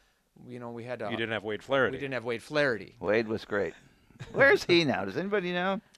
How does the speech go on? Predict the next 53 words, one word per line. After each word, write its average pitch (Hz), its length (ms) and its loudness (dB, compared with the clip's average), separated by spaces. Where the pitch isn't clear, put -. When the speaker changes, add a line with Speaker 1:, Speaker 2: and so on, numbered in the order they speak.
Speaker 1:
I 170 240 -10
Speaker 2:
He 165 100 0
Speaker 1:
had 180 120 -4
Speaker 2:
was 175 280 8
Speaker 1:
commu- - 40 -18
Speaker 2:
the 175 100 2
goalie 160 380 0
coach 165 300 0
in 135 120 -4
Winnipeg, 185 520 0
and 143 160 -2
I 139 60 -2
don't 160 140 -4
know 156 100 -4
if 147 100 -8
he 151 100 -6
still, 127 180 -6
Speaker 1:
Yeah. 127 120 2
Speaker 2:
I 147 40 2
don't 170 180 -2
think 165 160 -6
he, 165 180 0
I'm 151 200 -2
not 175 120 0
Speaker 1:
I 214 40 -2
had 262 100 -2
Speaker 2:
sure - 80 2
if 165 60 -2
he 208 120 0
still 196 200 0
Speaker 1:
communication 180 260 2
Speaker 2:
is. 185 60 -6
Speaker 1:
with 185 140 -4
him 170 200 -6
this 156 160 -6
summer 175 640 0
briefly 160 520 -6
about 135 440 -2
coming 151 320 -10
back, 139 440 -6
and 127 300 -8
he 147 120 -10
wants 156 280 -4
to 170 40 -10
come 151 200 -10
back 139 260 -4
here 160 140 -10
'cause 151 180 -12
he 123 100 -10
hasn't 160 260 -8
been 131 140 -10
back 131 260 -4
here 127 340 -8